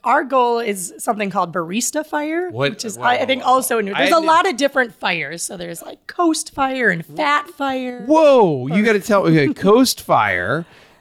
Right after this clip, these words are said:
Speaker 2: Barista Fire?
Speaker 1: Yeah.
Speaker 2: I think I might know what that means.
Speaker 1: Okay.
Speaker 2: And what else? What else?
Speaker 1: Fat Fire is another one.
Speaker 2: Fat as in fat people or, or
Speaker 1: <laughs> No,
Speaker 2: P-
Speaker 1: fat. No, fat, spelled like fat. Yep. F-,
Speaker 2: F A T.
Speaker 1: F A T, yep.
Speaker 2: Fat fired?
Speaker 1: Yep.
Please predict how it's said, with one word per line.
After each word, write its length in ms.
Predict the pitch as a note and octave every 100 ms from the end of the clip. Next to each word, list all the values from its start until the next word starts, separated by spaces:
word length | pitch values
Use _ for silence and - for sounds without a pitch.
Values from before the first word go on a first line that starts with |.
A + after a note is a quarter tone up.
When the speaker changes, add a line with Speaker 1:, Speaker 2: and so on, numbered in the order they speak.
| _ A#2+
Speaker 2:
Barista 720 | D3 C3 C#3 F#3+ G3 - A#3
Fire? 640 | A#3+ A3+ A#3 A#3 A#3+ A#3+
Speaker 1:
Yeah. 240 | A#3+ A3+ B3+ - -
Speaker 2:
I 80 |
think 220 | B2+ G3 E3+
I 80 |
might 220 | D3 C3 A2+
know 100 | G2+
what 120 | F#2+
that 180 | F2 D#2+
means. 440 | D#2 C#2 - -
Speaker 1:
Okay. 280 | F3 E3+ C4+ - -
Speaker 2:
And 100 | D#3+
what 140 | E3 E3
else? 320 | D#3+ C3 -
What 140 | C3+
else? 80 | A#2
Speaker 1:
Fat 280 | A3 G#3+ -
Fire 440 | - A#3+ B3+ C4
is 120 | C4
another 320 | B3+ B3 B3 B3+
one. 320 | B3 C4 D4 _ _ _ _ _ _ _ _ -
Speaker 2:
Fat 400 | - - D#3+ D3+
as 100 | D3
in 140 | C3+ A#2
fat 320 | C#3 D3+ -
people 300 | G#3 G3+ G#3+
or, 280 | G3+ C3 B2+
or 60 | D4+
Speaker 1:
<laughs> 20 |
No, 60 | C#4+
Speaker 2:
P- 360 | D4 F3 D#3+
Speaker 1:
fat. 420 | E4 E4 - G#3+ - - -
No, 120 | D4+ D#4+
fat, 280 | C#4+ C4 -
spelled 260 | C4+ B3+
like 140 | D#4 D4+
fat. 300 | A3+ F#3 A3
Yep. 160 | A3+
F-, 180 | - G3 -
Speaker 2:
F 160 | B2+
A 100 | D#3
T. 40 | E3
Speaker 1:
F 80 | D3+
A 360 | C3 C#3+ A#3
T, 40 | D#4
yep. 200 | G3+ A3
Speaker 2:
Fat 240 | C3 B2
fired? 500 | - D3+ D#3 F#3 G#3+
Speaker 1:
Yep. 260 | G#3+ G#3+ D4+